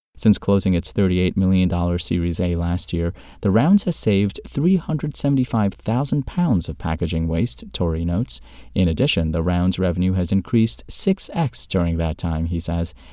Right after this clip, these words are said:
as the service has become more efficient. "We now average between fifteen and eighteen deliveries per hour.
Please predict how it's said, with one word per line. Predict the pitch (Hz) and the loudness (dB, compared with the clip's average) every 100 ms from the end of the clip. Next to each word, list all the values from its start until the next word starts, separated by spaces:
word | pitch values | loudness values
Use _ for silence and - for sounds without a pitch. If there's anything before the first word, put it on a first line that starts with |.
| - | -8
as | 78 73 | -6 -6
the | |
service | - 98 85 80 | -2 0 0 -2
has | 85 - | -4 -4
become | - 98 92 101 - | -4 -2 0 -2 -4
more | 98 117 135 - | -2 0 -2 -4
efficient. | 143 147 - 156 - - _ - | -6 -6 -6 -8 -10 -20 _ 2
"We | 139 | 4
now | 233 247 | 6 6
average | 127 135 - 156 | 4 4 2 2
between | 127 - 127 117 | 0 4 4 4
fifteen | - 190 - 170 165 165 | 4 0 0 0 2 2
and | - 151 147 - | 2 2 2 4
eighteen | 190 - 101 82 | 2 4 4 4
deliveries | 85 85 82 90 - | 2 0 2 0 -2
per | - 165 143 | -2 2 4
hour. | 151 95 73 | 2 0 -2